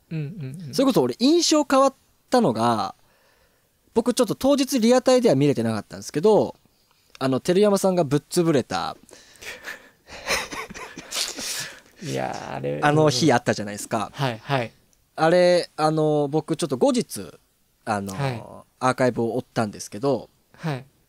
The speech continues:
Speaker 2: その中の高澤さん結構熱くて。
Speaker 1: そうなんですよ。
Speaker 2: で、何があ-、
Speaker 1: 熱いんですよ。
Speaker 2: 何が熱いかっていうと、
Speaker 1: はい。
Speaker 2: まずそのカメラトークさんのチャンネルの中のその生配信の中でも熱かったんですけど、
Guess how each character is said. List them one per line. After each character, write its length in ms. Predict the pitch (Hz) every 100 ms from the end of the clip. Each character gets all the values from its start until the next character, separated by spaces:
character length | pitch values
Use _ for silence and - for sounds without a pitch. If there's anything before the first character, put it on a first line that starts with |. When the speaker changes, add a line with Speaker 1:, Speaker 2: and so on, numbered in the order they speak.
| _ _ -
Speaker 2:
そ 160 | - 285
の 80 |
中 220 | 359 381 170
の 80 |
高 240 | 131 123 123
澤 120 | 120
さ 100 | -
ん 40 |
結 200 | - 294 -
構 160 | 110
熱 280 | - 135 -
く 120 | - -
て。 320 | 110 107 - _ _ _ _ - _ _ _ _
Speaker 1:
そ 220 | - 143
う 40 | 127
な 80 | 107
ん 60 |
で 80 | -
す 120 | -
よ。 120 | 190 - _
Speaker 2:
で、 140 | - 143
何 260 | 208 453
が 200 | 302 135
あ-、 20 |
Speaker 1:
熱 180 | 156 -
い 40 | 139
ん 40 |
で 60 | -
す 20 |
よ。 60 | -
Speaker 2:
何 280 | 220 427
が 160 | 190 139
熱 200 | 143 175
い 60 | 143
か 100 | 113
っ 40 |
て 160 | - 104
い 20 |
う 40 |
と、 380 | - 123 120 98 - - _
Speaker 1:
は 200 | - 143
い。 20 |
Speaker 2:
ま 100 | 254
ず 240 | 285 156 113
そ 120 | - 202
の 260 | 190 180 -
カ 120 | 208
メ 100 | 247
ラ 100 | 285
ト 300 | - 294 294
ー 40 | 254 _ _ _ _ _ _
ク 100 | -
さ 260 | 208 190 165
ん 140 | 160
の 200 | 202 226
チ 100 | -
ャ 60 | 226
ン 40 |
ネ 60 | 226
ル 60 | 220
の 80 |
中 220 | 226 240 208
の 80 |
そ 80 | 170
の 80 | 151
生 240 | 226 262
配 260 | 330 370 359
信 160 | 285 214
の 60 |
中 240 | 180 196 175
で 80 |
も 100 | 113 -
熱 220 | 156 -
か 100 | -
っ 60 | -
た 80 | -
ん 60 | 90
で 20 |
す 80 | -
け 80 |
ど、 300 | 98 120 98